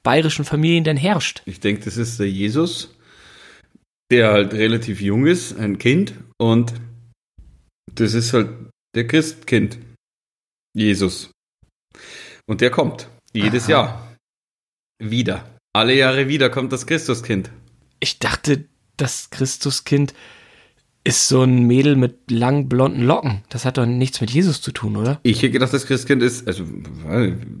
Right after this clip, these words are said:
Speaker 2: vielleicht belehren uns unsere Perlen eines Besseren, aber ich hätte gedacht, das Christkind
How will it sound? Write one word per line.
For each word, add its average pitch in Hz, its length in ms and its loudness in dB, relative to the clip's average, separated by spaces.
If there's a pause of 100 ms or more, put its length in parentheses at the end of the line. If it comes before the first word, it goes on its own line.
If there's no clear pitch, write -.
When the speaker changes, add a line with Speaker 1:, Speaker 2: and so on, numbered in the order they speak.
Speaker 2:
vielleicht 87 340 -8
belehren 92 480 0
uns 92 280 -6
unsere 95 280 -6
Perlen 113 420 2
eines 95 220 -2
Besseren, 113 420 2
aber 90 120 0
ich 95 100 -4
hätte 98 80 -6
gedacht, 104 240 -2
das 95 160 -8
Christkind 151 540 -2